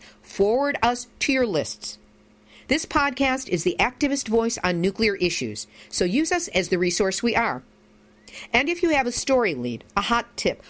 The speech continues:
or a suggestion of someone to interview, send an email to info at nuclear hot seat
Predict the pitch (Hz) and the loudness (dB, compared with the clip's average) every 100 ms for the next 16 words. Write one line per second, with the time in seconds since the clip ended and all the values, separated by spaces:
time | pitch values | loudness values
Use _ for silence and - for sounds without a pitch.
0 | - 208 311 381 - - 262 247 - 143 | -2 2 2 0 -2 0 0 0 -2 0
1 | - 180 185 185 196 214 247 269 302 - | 0 0 2 2 2 2 2 2 -2 -10
2 | - - - - 381 359 240 247 233 220 | -20 -12 -4 0 2 0 2 2 2 2
3 | 214 214 233 151 143 - _ 240 294 - | 0 0 0 0 -4 -14 _ 0 0 0
4 | 311 294 294 - - 165 120 - 170 254 | 0 2 -2 -12 -4 -4 -4 -4 -2 0
5 | 285 269 254 233 - 226 | 0 2 0 -2 0 -2